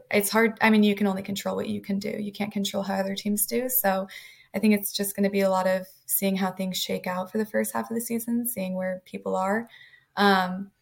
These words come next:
but we always, you know, try to be kind of one of the best teams in the country, and hopefully we are able to do that. Um, and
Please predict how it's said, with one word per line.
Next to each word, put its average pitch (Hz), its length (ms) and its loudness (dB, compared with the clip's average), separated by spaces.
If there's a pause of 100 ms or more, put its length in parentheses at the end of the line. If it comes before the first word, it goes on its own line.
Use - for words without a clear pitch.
(260)
but 190 340 4
we 196 140 2
always, 185 640 0
you 214 160 2
know, 185 220 -2
try 185 200 -2
to 185 80 0
be 190 500 -6
kind 196 220 -6
of 196 80 -6
one 185 160 -6
of 185 80 -4
the 185 60 0
best 185 320 -4
teams 185 260 -4
in 196 60 -2
the 190 80 -4
country, 220 520 -4
and 185 240 -2
hopefully 190 520 -8
we 185 320 -8 (280)
are 190 80 0
able 185 200 2
to 190 100 -4
do 196 160 -6
that. 247 380 -2 (240)
Um, 190 480 -4 (580)
and 190 540 4